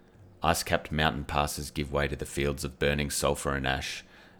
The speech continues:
only to be replaced by luscious meadows of wildflowers or fields of decaying corpses the next. The fingertips of every wizard within one hundred miles crackle with newfound energy.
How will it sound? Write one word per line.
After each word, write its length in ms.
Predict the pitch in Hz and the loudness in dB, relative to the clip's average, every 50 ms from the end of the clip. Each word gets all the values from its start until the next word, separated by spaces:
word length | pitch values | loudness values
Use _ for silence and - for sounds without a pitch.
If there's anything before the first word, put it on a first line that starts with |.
| - - - | -8 -2 2
only 180 | 82 85 82 78 | 2 4 4 4
to 80 | 73 78 | 2 2
be 100 | - 76 | 0 0
replaced 480 | 69 73 - - 90 82 80 - - | 0 0 0 2 2 2 2 2 0
by 140 | - 67 64 | 0 2 2
luscious 400 | 65 71 71 - - 67 - - | 4 2 2 0 0 -4 -4 -2
meadows 340 | 71 76 71 69 65 64 64 | 0 2 2 2 0 0 -2
of 120 | 64 62 | -4 -2
wildflowers 680 | 65 67 67 71 69 - - 64 62 62 62 62 - | 0 2 2 2 2 0 -2 -2 -2 -2 -2 -2 -4
or 80 | 64 - | -6 -6
fields 400 | - - - 76 73 71 64 64 | -4 -2 0 2 2 2 0 -4
of 80 | 64 - | -8 -8
decaying 400 | - 64 - 76 71 65 64 64 | -8 -6 -4 -2 -2 -2 -2 -2
corpses 560 | - - 78 76 - - - 64 62 62 - | -2 -2 -2 -2 -2 -4 -6 -6 -6 -8 -8
the 140 | 62 60 60 | -8 -6 -6
next. 480 | 67 67 64 64 - - - - - - - - - _ _ _ _ _ _ _ _ _ _ _ _ _ _ _ - | -6 -8 -8 -10 -10 -10 -10 -10 -12 -16 -20 -20 -20 _ _ _ _ _ _ _ _ _ _ _ _ _ _ _ -10
The 80 | - | -8
fingertips 480 | 78 - 104 104 98 92 - 90 - - | -2 4 6 6 8 8 6 4 0 0
of 100 | 73 69 | 2 4
every 220 | 85 82 78 73 | 6 6 6 4
wizard 380 | 69 71 80 87 71 73 67 62 | 2 2 2 2 2 2 0 0
within 260 | 67 69 69 71 69 | 0 0 0 0 0
one 120 | 69 69 73 | 0 0 0
hundred 280 | 76 78 71 69 67 | 0 0 0 0 0
miles 400 | 71 73 71 71 69 65 64 - | 0 2 4 4 2 2 0 -2
crackle 380 | - - - 85 76 - 65 64 | -4 0 2 2 2 2 0 -2
with 160 | 62 65 71 | -2 -4 -4
newfound 520 | 71 69 73 73 67 - - 69 65 65 | -4 -2 -2 -2 -2 0 -2 0 0 0
energy. 460 | 67 67 69 69 65 64 62 60 - | -2 -2 -2 -2 -4 -4 -6 -8 -8